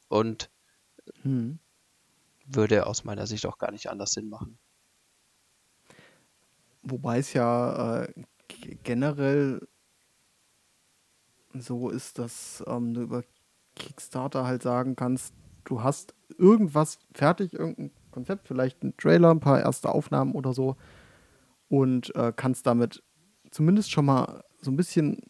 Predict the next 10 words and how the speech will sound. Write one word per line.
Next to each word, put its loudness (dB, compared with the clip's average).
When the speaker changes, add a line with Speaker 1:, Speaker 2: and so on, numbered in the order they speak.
Speaker 2:
in -2
eine 6
Menge 6
reinpieksen 2
und -2
gucken, -2
ob -2
überhaupt 2
Interesse -4
da -6